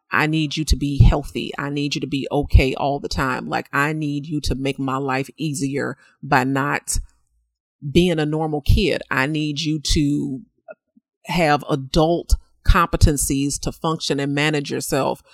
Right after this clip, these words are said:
so that I am not inconvenienced." And I thought that way for a long time, you know, and when I think about, you know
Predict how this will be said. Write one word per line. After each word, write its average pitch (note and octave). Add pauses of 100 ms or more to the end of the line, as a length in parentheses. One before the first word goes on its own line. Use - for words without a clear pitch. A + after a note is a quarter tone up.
(140)
so D3+
that C#3 (200)
I C#3
am C#3
not C3+ (420)
inconvenienced." D3+ (440)
And D3 (840)
I D#3+
thought C4
that -
way G#2
for -
a C#3+
long E3+
time, F#3+
you D#3+
know, C#3
and C#3+ (160)
when C#3+
I C3+
think G3+
about, D#3+
you D#3+
know A2+